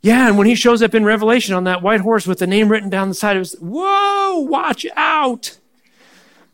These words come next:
This is serious business, and this is Jesus talking to Job.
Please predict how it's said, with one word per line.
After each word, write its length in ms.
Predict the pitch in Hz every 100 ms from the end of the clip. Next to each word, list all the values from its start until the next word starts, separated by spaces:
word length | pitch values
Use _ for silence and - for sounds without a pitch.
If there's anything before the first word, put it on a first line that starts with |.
| _ _ _ _ _ -
This 280 | 147 262 269
is 260 | 185 -
serious 640 | - - 277 262 196 170 147
business, 680 | 233 240 208 143 - - _
and 160 | 175 175
this 160 | 180 214
is 80 |
Jesus 420 | 220 262 240 170 -
talking 360 | 165 147 165
to 100 | 170
Job. 540 | 160 202 180 135 127